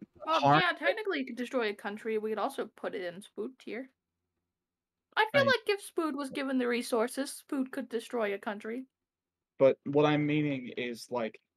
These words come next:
Speaker 2: the damage that they cause is a byproduct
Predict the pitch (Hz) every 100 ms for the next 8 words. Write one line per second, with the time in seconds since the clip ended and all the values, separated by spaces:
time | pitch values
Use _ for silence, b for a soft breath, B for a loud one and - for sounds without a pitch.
0 | _ _ 143 139 139 139 156 160 - 156
1 | 151 131 - 131 120 131 143 - 127 127
2 | 117 - 120 117 - 120 113 110 -